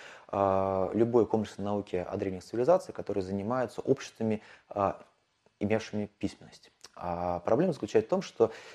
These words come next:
существует, и во второй половине двадцатого века он продолжал существовать, такой принципиальный отрыв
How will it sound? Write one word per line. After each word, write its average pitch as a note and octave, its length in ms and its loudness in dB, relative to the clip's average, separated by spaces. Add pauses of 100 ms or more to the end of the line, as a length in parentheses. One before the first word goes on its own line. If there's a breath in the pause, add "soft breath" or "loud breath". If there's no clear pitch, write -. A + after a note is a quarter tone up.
(160 loud breath)
существует, F3 800 -2 (1000)
и F#2 380 2 (140)
во F#2+ 80 -4
второй G2+ 240 2
половине F#2 200 -2
двадцатого F#2 380 -4
века F2 220 -4
он E2 80 -14
продолжал F2+ 340 -8
существовать, - 560 0 (360 loud breath)
такой G#2 220 4
принципиальный A#2 720 2
отрыв G#2+ 380 2